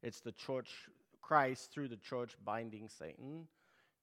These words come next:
okay? And they don't get that out of Revelation twenty.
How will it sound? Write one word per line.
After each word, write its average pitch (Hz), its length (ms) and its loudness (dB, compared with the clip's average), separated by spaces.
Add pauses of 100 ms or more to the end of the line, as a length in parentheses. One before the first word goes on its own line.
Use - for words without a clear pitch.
(1900)
okay? 117 180 -10 (1500)
And 131 120 -2
they 139 100 8
don't 107 220 -2
get 117 140 -6
that 104 120 -4
out 104 160 -6
of 92 120 -10 (720)
Revelation 95 540 -10 (140)
twenty. 135 440 -2